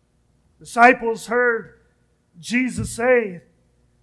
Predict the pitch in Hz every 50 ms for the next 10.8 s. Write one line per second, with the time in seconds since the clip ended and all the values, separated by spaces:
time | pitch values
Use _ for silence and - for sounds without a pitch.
0 | _ _ _ _ _ _ _ _ - 180 - - 233 240 233 233 220 214 180 -
1 | - - 254 254 254 - 214 214 208 220 240 247 240 233 214 220 233 254 262 247
2 | 240 233 - - 233 233 226 - - 233 262 254 240 233 220 226 220 214 214 -
3 | _ - 202 247 262 262 254 240 220 233 240 226 226 202 190 247 247 233 240 -
4 | 226 254 269 269 247 233 233 240 233 226 - 214 254 277 254 - 226 208 185 190
5 | 180 - - 247 - - 214 226 247 285 294 - - 226 - - - - - 285
6 | 330 320 - 269 254 214 240 - - 269 294 302 285 269 240 240 240 233 240 247
7 | 240 233 247 247 233 233 240 226 233 277 294 285 226 175 185 156 - _ _ _
8 | _ _ _ _ _ _ _ _ _ _ _ _ - 247 294 294 294 277 233 180
9 | 214 240 294 311 302 269 247 233 - 240 240 240 233 277 277 - - - - 226
10 | 254 302 311 285 233 - - - - - 240 277 277 277 226 -